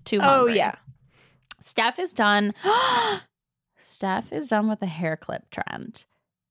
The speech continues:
Speaker 1: which I happen to be wearing right now, which I purchased on Amazon dot com, and I'm really excited about it. I
Speaker 2: They
Speaker 1: think
Speaker 2: look great.
Speaker 1: Steph, I think
Speaker 2: Steph, just Steph,
Speaker 1: I
Speaker 2: just listen.
Speaker 1: I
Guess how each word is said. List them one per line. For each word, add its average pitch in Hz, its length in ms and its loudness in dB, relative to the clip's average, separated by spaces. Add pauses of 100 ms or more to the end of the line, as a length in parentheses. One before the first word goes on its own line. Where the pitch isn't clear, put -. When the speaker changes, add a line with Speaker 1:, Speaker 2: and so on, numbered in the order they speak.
(140)
Speaker 1:
which 190 160 -6
I 185 140 0
happen 175 320 -4
to - 80 -8
be 311 100 -4
wearing 214 260 0
right 202 200 0
now, 139 420 -4 (400)
which 190 160 -4
I 175 100 2
purchased 165 560 -4
on 226 120 0
Amazon 190 440 2
dot 175 280 -4
com, 147 460 -6 (480)
and 196 640 -2 (260)
I'm 190 100 -8
really 214 180 -6
excited - 520 -6
about - 320 -10
it. - 160 -12 (140)
I 247 120 2
Speaker 2:
They 254 100 2
Speaker 1:
think 247 120 4
Speaker 2:
look 262 180 2
great. 220 300 0
Speaker 1:
Steph, - 420 -4
I 220 140 2
think - 800 -6 (220)
Speaker 2:
Steph, 269 460 -2
just 359 280 -2 (100)
Steph, 247 840 0 (460)
Speaker 1:
I 247 100 4
Speaker 2:
just 311 140 -2
listen. 453 440 0
Speaker 1:
I 294 440 2